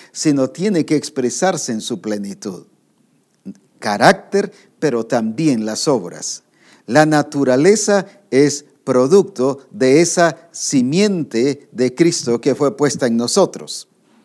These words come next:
Esa simiente que trae la ma-, el,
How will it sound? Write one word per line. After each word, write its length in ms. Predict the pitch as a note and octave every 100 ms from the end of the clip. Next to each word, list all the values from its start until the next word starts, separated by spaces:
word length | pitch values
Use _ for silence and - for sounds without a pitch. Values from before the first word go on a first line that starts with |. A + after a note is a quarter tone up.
| _ - - -
Esa 260 | B2+ F3+
simiente 640 | D#3+ D#3+ D3+ F#3 G3 F3+ E3
que 120 | C#3+
trae 280 | C#3+ E3 F3
la 220 | D#3+ C#3+
ma-, 220 | C3+ C3 -
el, 340 | B2+ C3 -